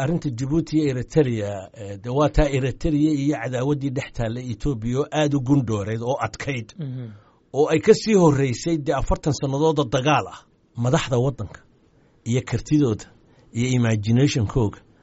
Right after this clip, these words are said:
Speaker 1: ayay ku xidhan tahay. Arrimaha caynkaasa in laga tallaabsado ayay ku xidhan tahay. Dadkuna marka dambe way iska maydhi karaan cadaawaddaasi haddii la helo waddo kale oo la maro oo madax caynkaasi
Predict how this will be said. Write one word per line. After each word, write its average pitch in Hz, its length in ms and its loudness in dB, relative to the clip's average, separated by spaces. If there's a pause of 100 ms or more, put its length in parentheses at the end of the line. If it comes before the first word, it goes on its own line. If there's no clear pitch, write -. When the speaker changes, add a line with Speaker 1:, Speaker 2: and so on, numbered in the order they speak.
(140)
Speaker 1:
ayay 113 220 2
ku 135 120 2
xidhan 107 340 2
tahay. 85 300 -12 (280)
Arrimaha 113 440 2
caynkaasa 110 420 -4
in 107 80 0
laga 104 200 -4
tallaabsado 98 800 -6
ayay 113 200 -4
ku 104 140 -12
xidhan 98 260 -6
tahay. 101 220 -12 (420)
Dadkuna 147 300 6
marka 143 240 6
dambe 113 240 0
way 120 120 2
iska 147 200 -2
maydhi 139 340 6
karaan 104 400 -6 (260)
cadaawaddaasi 113 680 -2
haddii 107 300 -4
la 120 160 0
helo 104 340 -2 (260)
waddo 113 220 0
kale 127 220 0
oo 131 200 2
la 131 140 2
maro 113 260 0 (120)
oo 117 40 2
madax 127 280 0
caynkaasi 123 720 -2